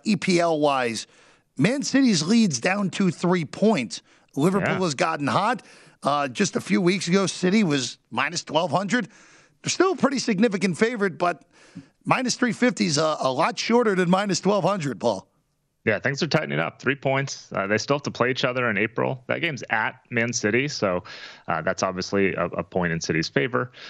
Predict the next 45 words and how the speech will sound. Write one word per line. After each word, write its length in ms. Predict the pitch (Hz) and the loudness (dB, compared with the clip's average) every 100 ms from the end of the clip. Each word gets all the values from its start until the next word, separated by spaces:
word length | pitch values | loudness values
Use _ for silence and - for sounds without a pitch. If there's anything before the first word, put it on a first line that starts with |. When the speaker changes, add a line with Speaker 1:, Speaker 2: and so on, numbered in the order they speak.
| - - | -16 -4
Speaker 2:
So, 260 | 101 101 - | -2 -2 -2
yeah, 140 | 147 | -2
I'm 80 | 113 | 0
not 180 | 165 117 | -2 -2
jumping 420 | 107 123 131 139 | -2 -2 0 -2
on 180 | 123 123 | 0 0
the 60 | 120 | 0
Liverpool 360 | 120 123 127 | 0 0 0
bandwagon. 440 | 113 127 131 131 135 | 0 0 0 0 -2
I'll 120 | 127 | -2
actually 240 | 131 120 | -2 -2
have 100 | 98 | -4
a 20 | |
future 320 | - 110 - 98 | -2 -2 0 0
on 120 | 95 | 0
them 160 | 92 | -2
from 160 | 90 92 | -2 -6
the 80 | 87 | -4
beginning 260 | 85 98 | -2 0
of 80 | 90 | 0
the 80 | 85 | 0
year 180 | 90 90 | 0 0
at 80 | 76 | -2
five 240 | 90 92 | -4 -2
to 100 | 98 | -2
one. 300 | 90 92 104 - - - | -2 -4 -6 -12 -20 -12
So 220 | - 90 | -4 -2
I'm, 320 | 87 - 85 - | -2 -4 -8 -8
I'm 60 | - | -10
sitting 320 | - 127 104 | -2 -2 0
on 100 | 87 | -2
that 320 | 87 80 - | 0 -2 -4
and 180 | 78 82 - | -12 -14 -14
feeling 240 | - 101 90 | -4 0 2
a 60 | 87 | 2
little 160 | 87 | 0
bit 200 | 80 82 | -2 -2
better 220 | 78 82 | -2 0
about 300 | 92 87 90 | 0 -2 -2
it 100 | 87 | -4
now. 300 | 82 87 131 - - - - - | -4 -4 -4 -10 -16 -8 -8 -4
But 240 | - 120 131 | -2 -2 0
more 120 | 170 | 0
than 120 | 139 | 0
anything, 400 | 143 131 104 98 | -2 -2 -4 -6